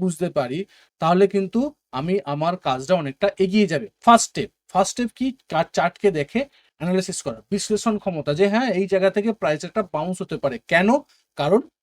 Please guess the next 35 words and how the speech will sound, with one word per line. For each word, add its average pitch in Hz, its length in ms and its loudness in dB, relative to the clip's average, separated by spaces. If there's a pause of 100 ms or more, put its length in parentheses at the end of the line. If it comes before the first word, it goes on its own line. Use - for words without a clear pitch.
(120)
আমাকে 151 260 -6 (160)
ক্যান্ডেল 147 360 0 (220)
এই, 175 80 0 (200)
এই 226 80 4 (120)
জিনিস 185 220 -2 (180)
দেখাচ্ছে। 202 520 0 (460)
ক্যান্ডেল 180 420 2
আমাদেরকে 196 340 -2 (120)
সব 196 140 2 (180)
বলে, 202 260 8 (340)
but 147 180 -4
আমরা 185 140 0 (120)
বুঝতে 160 300 -10
পারি 139 220 -2
না। - 40 -20 (600)
ক্যান্ডেল 170 360 -2
আমাদেরকে 202 300 0 (120)
অনেক 226 220 -2
কিছু 233 140 -2 (100)
সিগন্যাল 208 320 0 (100)
দেয়, 190 180 6 (120)
অনেক 190 200 -4
কিছু 226 140 -2 (120)
বলবার 175 380 2
প্রচেষ্টা 196 440 -2
করে, 175 120 -2 (120)
অনেক 185 220 -4
কিছু 208 140 -2 (140)
বলে 160 200 4 (120)
ক্যান্ডেল, 175 320 -2 (360)
কারণ 185 160 -4 (120)
ক্যান্ডেলই 175 540 2
হচ্ছে 208 220 0 (140)
চার্টের 190 360 0 (120)
ভাষা। 170 300 2